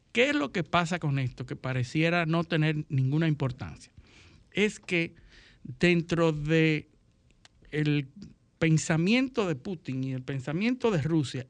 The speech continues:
esas cuatro provincias ya son territorio ruso, desde su punto de vista. Naciones Unidas,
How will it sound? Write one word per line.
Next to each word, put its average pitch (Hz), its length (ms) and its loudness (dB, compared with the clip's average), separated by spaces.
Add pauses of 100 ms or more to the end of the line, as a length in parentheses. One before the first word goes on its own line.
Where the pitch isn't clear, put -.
(140)
esas 247 400 0
cuatro 233 520 0
provincias 196 840 -2
ya 190 320 2
son 214 380 -2
territorio 135 640 -4
ruso, 110 420 -10 (1400)
desde 127 500 -2
su 127 220 -6
punto 180 400 -4
de 143 80 -2
vista. - 340 -4 (540)
Naciones 156 540 2
Unidas, 190 500 4